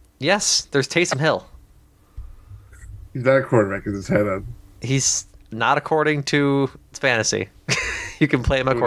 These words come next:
Speaker 1: quarterback. <laughs>
Speaker 2: Whatever.
Speaker 1: The point being,
Speaker 2: Um,
Speaker 1: go ahead, sorry.
Speaker 2: yeah. <laughs> No, I was just gonna say, I just think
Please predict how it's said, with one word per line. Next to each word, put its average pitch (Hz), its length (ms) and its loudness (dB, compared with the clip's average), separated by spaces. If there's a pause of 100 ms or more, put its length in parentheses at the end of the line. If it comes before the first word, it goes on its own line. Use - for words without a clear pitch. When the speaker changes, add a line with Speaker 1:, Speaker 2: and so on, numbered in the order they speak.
(120)
Speaker 1:
quarterback. 113 320 -2 (140)
<laughs> - 120 -16
Speaker 2:
Whatever. 123 800 0 (880)
Speaker 1:
The 180 80 4
point 170 400 2
being, 147 200 2
Speaker 2:
Um, 143 360 2
Speaker 1:
go 120 140 4
ahead, 101 260 -2
sorry. 113 160 2
Speaker 2:
yeah. 110 180 0 (320)
<laughs> 165 380 -4
No, 175 140 4
I 143 180 4
was 156 160 0
just 131 120 -10
gonna 151 140 2
say, 131 320 2 (580)
I 135 100 4
just 135 240 2
think 139 380 0